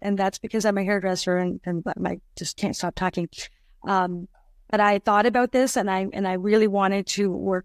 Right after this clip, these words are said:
with your criteria as far as what you're doing with your podcast. So I, I prepared that, you know, I wanted to sh-, sh-, you know, share some of these nuggets. I'm sure I have a ton of, of, you know, things that I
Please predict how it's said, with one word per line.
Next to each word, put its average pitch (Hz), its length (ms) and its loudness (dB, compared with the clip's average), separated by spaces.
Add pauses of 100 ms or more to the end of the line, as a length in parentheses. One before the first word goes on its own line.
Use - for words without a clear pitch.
with 196 180 -4
your 190 140 0
criteria 185 640 0
as 175 140 -2
far 180 240 -2
as 175 120 -4
what 196 200 -4
you're 196 100 0
doing 185 320 0
with 180 120 -4
your 196 120 -2
podcast. 185 500 -2
So 180 300 0 (260)
I, 185 380 0 (100)
I 180 300 0 (320)
prepared 185 640 -2
that, 190 220 0 (120)
you 196 100 -2
know, 180 100 0
I 180 60 0
wanted 180 340 -2
to 208 100 -4
sh-, 196 320 0
sh-, - 240 -12
you 208 80 0
know, 196 160 0
share 196 260 0
some 208 220 -6
of 196 80 -4
these 208 160 -4
nuggets. 202 420 0 (400)
I'm 214 140 0
sure 208 380 2
I 202 180 2
have 190 400 0
a 190 120 -2
ton 180 640 0
of, 170 400 0
of, 170 220 -6 (340)
you 185 140 -4
know, 156 260 -6 (180)
things 175 200 -2
that 165 100 0
I 160 80 -2